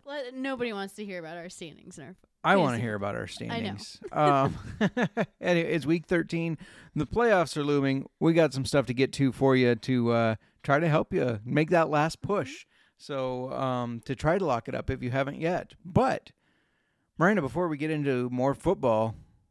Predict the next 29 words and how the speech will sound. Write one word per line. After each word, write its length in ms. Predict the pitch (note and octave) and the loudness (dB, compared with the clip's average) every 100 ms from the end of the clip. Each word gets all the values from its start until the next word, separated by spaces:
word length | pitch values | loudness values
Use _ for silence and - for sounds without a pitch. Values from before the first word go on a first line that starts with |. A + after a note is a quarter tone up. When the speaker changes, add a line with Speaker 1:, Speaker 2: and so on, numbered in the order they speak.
| _ | _
Speaker 2:
what 240 | - B2 D3 | 0 4 6
are 60 | |
we 100 | G3+ | 6
drinking 300 | F#3 A#3+ A3+ | 6 2 0
today? 320 | A#2 G2 F2 - _ _ _ | -2 -4 -6 -10 _ _ _
Speaker 1:
We 200 | G3+ B3+ | -16 -12
are 120 | F#4 | -10
drinking 600 | E4 D4 C#4+ D4 C#4+ C4+ - F3+ | -8 -10 -10 -14 -14 -18 -20 -20
the 100 | G3 | -20
Sexton 640 | - G3+ G#3+ - D#4+ E4 D#4 - | -18 -20 -20 -18 -16 -16 -18 -14
Irish 440 | G3 G3 B3+ - | -10 -8 -8 -10
Whiskey. 560 | F#3+ F#3+ - D#3 F3 A#3 _ _ _ _ | -14 -16 -18 -16 -16 -16 _ _ _ _
Now, 440 | - A3+ G#3+ G3+ - - | -12 -8 -8 -10 -12 -8
I 120 | A#3+ | -8
realize 580 | A#3+ C4+ D4+ D#4 E4 D#4+ | -6 -8 -6 -4 -6 -8
tonight 280 | - A3 G#3+ | -10 -8 -8
we 120 | C#4+ | -4
haven't 340 | D#4+ D#4+ F4 | -4 -2 -6
featured 340 | - C4 - A3 | -6 -10 -10 -10
an 80 | |
Irish 360 | G3 F#3+ F#3+ - | -10 -10 -12 -12
whiskey, 520 | F#3+ - A#3 A#3+ B3+ G#3+ | -12 -12 -14 -14 -14 -10
and 400 | A3 G#3 G3+ E3+ | -8 -8 -10 -14
it's 140 | G#3 | -16
kinda 260 | - B3+ A3+ | -12 -8 -6
weird 320 | G3 F#3+ A3+ C#4 | -6 -8 -8 -8
for 160 | E4 | -6
us 240 | D#4 D4 - | -6 -6 -12
because 640 | A#3+ B3 A3+ G#3+ G#3 - | -12 -8 -6 -6 -10 -16